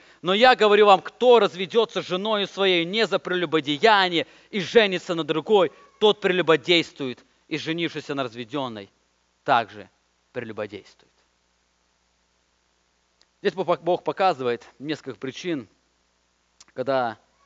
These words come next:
развод не всегда будет связан, связан с грехом. Есть ситуации, по причине греха Бог допускает некоторые ситуации,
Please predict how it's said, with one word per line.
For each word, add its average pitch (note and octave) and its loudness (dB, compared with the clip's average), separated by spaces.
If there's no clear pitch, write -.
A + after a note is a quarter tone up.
развод C3+ -6
не C3 -12
всегда C#3+ -2
будет A#2+ -10
связан, A2+ -8
связан A#2+ -6
с - -18
грехом. G#2+ -14
Есть C#3+ -6
ситуации, D#3+ -4
по C3 -12
причине C3+ -10
греха A#2+ -8
Бог B2 -8
допускает C3 -10
некоторые B2 -10
ситуации, B2 -10